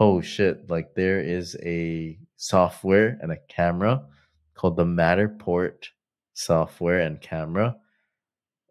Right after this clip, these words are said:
Um, it takes three D tours of spaces. And just like Google Maps, you can make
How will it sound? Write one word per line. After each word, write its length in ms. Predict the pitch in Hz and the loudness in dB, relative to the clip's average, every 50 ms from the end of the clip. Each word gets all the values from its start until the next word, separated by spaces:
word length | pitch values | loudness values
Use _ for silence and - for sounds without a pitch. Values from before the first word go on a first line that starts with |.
| - 87 | -6 -2
Um, 360 | 82 80 82 82 82 85 73 | 0 0 0 0 -2 -2 -2
it 280 | 90 90 - - - - | -2 -2 -2 -6 -14 -6
takes 420 | - 95 90 85 - - - - _ | 0 0 0 0 0 -6 -10 -10 _
three 360 | - 101 110 113 120 123 117 | 0 2 2 4 4 2 2
D 300 | 107 113 113 117 113 107 | 0 0 -2 -2 -4 -4
tours 880 | - - - - 139 143 139 120 104 104 107 110 110 - - - - _ _ _ _ _ _ _ _ _ _ _ _ _ _ | -8 -12 -2 2 4 6 6 6 6 6 4 2 -2 -6 -10 -12 -14 _ _ _ _ _ _ _ _ _ _ _ _ _ _
of 720 | 85 87 90 90 87 87 87 87 87 85 87 - - _ _ _ | -2 2 4 4 4 4 2 0 -4 -8 -12 -16 -20 _ _ _
spaces. 960 | - - - - - 107 113 127 123 - - 82 80 82 90 98 - - - _ _ _ _ _ _ _ _ _ _ _ _ - | -10 -10 -10 2 4 4 4 4 2 -2 -4 -4 -4 -4 -4 -6 -10 -14 -18 _ _ _ _ _ _ _ _ _ _ _ _ 0
And 180 | 90 95 87 | 0 0 2
just 280 | 85 107 110 107 - - | 2 0 0 0 2 2
like 180 | 127 120 92 - | 2 2 2 2
Google 280 | 120 120 120 131 127 | 0 2 2 2 0
Maps, 580 | 113 98 90 85 76 - - - - - - - _ _ | 2 2 0 0 0 -2 -4 -10 -12 -12 -14 -16 _ _
you 260 | - 87 98 101 101 104 | -10 -6 -4 -4 -4 -6
can 340 | - - 104 95 92 87 87 | -2 -2 0 0 0 -2 -2
make 500 | 87 90 92 95 92 - - - - | -2 -2 -2 -2 -4 -8 -16 -20 -20